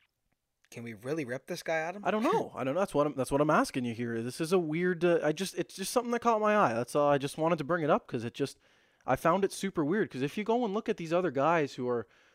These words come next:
Speaker 2: tops in the league, I mean, you look at Nathan MacKinnon, he's leading the league, seventy-seven points in forty-seven games. He's plus thirteen. Uh, I mean, even, even Pasternak is plus eleven. He's got sixty-six points in forty-five games. Don't, don't they play on, or, I mean,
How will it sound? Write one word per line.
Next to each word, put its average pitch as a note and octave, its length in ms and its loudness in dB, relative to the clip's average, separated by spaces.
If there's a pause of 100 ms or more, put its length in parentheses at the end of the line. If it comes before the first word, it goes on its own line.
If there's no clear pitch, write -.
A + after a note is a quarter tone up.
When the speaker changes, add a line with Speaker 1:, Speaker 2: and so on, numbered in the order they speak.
(200)
Speaker 2:
tops D#3 320 -4
in D#3+ 100 -4
the B2+ 60 -4
league, B2+ 380 0
I A#2+ 80 2
mean, B2 240 -4 (300)
you C3 100 -6
look D3+ 100 0
at D#3+ 80 -2
Nathan D3+ 260 -2
MacKinnon, C#3 360 -2
he's C3 160 -2
leading C#3 180 2
the B2 80 0
league, C3+ 280 2
seventy-seven C#3 560 4
points C3+ 220 -2
in A2+ 60 -6
forty-seven B2+ 500 0
games. B2 380 0 (320)
He's B2 160 -8
plus C3+ 240 4
thirteen. D#3 460 0 (560)
Uh, A#2 400 0 (240)
I B2+ 80 -2
mean, D3+ 180 0
even, F3 320 -4
even E3 240 -6
Pasternak C3 600 -2
is C3 80 -4
plus - 280 4
eleven. B2+ 440 6 (120)
He's C#3 120 -2
got D3+ 160 6
sixty-six - 500 0
points D#3 220 0
in C3+ 40 -4
forty-five D#3+ 480 4
games. A#2+ 240 -6
Don't, F3+ 160 4
don't G3 140 0
they B3 80 2
play G#3+ 160 2
on, G#3 140 2
or, C3+ 320 4 (160)
I D#3 80 -2
mean, F3+ 180 -4